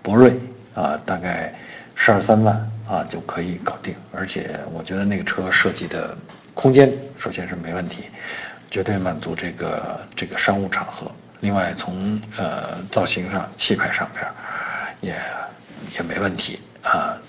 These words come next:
顶多你会抱怨一下，或者说让你的这个商-，商业伙伴抱怨一下，说：“啊，这就是个吉利，啊，是，是个这个博越而已。”啊，另外呢，还有呢，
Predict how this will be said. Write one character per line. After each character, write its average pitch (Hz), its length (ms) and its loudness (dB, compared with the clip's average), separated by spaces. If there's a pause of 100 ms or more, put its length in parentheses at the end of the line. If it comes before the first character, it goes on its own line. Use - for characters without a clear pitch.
(420)
顶 92 180 -4
多 135 540 10
你 - 140 -6
会 85 340 -4 (120)
抱 98 160 4
怨 85 160 -2
一 - 40 -10
下， - 160 -4
或 - 200 0
者 - 160 -4
说 95 120 -2
让 92 160 4 (140)
你 95 100 -4
的 - 140 -6
这 - 140 -8
个 - 100 -4
商-， 110 400 6 (260)
商 120 240 6
业 120 80 6
伙 - 220 -2
伴 101 180 0
抱 98 200 2
怨 90 180 -6
一 - 20 -8
下， - 140 -8 (100)
说 - 140 -8
：“啊， - 160 -6
这 - 100 -4
就 - 160 -6
是 - 100 0
个 80 120 -8
吉 82 200 -8
利， 107 140 0 (600)
啊， 82 320 0
是， 90 200 -2
是 - 200 2
个 73 240 -6
这 - 100 -8
个 - 340 -4 (120)
博 113 120 -2
越 120 140 8
而 - 260 -2
已。” - 60 -6 (680)
啊， - 160 -4 (100)
另 131 140 6
外 135 160 12
呢， 107 160 6
还 117 200 6
有 120 120 8
呢， 95 300 0